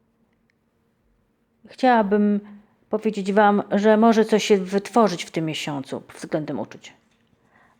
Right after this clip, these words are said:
Ale nie przy tych kartach. Zaraz powiecie, jakie ja karty losuję. Ale pod koniec miesiąca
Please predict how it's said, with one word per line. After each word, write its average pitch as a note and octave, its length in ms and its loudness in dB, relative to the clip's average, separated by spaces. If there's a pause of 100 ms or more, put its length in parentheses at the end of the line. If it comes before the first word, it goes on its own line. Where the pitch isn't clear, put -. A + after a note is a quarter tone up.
Ale G#3+ 260 2
nie A3 120 2
przy A3 160 -6
tych G3+ 180 -12
kartach. - 540 -6 (1040)
Zaraz A3+ 260 0
powiecie, A3 440 2
jakie G#3 280 2
ja G#3 100 2
karty A3 360 0
losuję. - 300 -8 (920)
Ale F#3+ 360 -2 (600)
pod A3 160 -4
koniec B3 300 -2
miesiąca G#3+ 640 0